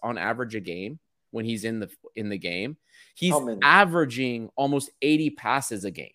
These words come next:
Speaker 1: Not touches,
Speaker 2: Easy.
Speaker 1: eighty passes. Almost a hundred touches a game. It's absurd. It's absurd touch volume. As a fullback, he's, he's a, he is a leader in the world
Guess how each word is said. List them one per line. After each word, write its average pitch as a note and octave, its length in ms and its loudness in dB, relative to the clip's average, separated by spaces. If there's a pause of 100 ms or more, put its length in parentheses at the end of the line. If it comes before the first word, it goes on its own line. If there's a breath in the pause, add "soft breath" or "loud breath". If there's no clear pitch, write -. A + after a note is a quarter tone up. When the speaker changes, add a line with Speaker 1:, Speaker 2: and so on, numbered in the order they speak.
Speaker 1:
Not C#3 240 2
touches, D3 420 6
Speaker 2:
Easy. - 180 -4
Speaker 1:
eighty E3+ 240 4
passes. D3 540 -2
Almost F3 280 -4
a E3 80 2
hundred F3 480 -2
touches D#3 380 0
a A#2 60 -4
game. A#2+ 320 -4 (440)
It's D#3+ 220 2
absurd. G#3 800 0 (360)
It's D3+ 160 -4
absurd G3+ 580 0
touch G3+ 260 0
volume. C2+ 460 -6 (280 loud breath)
As F#3+ 160 6
a G3 80 2
fullback, G#3+ 800 0 (180)
he's, F#3 320 -2
he's F#3 260 -2
a, F3+ 160 0 (140)
he F3 160 -2
is F3 180 -2
a C#3 340 0 (280)
leader G3+ 440 4
in E3+ 240 0
the D#3+ 100 6
world C3+ 720 2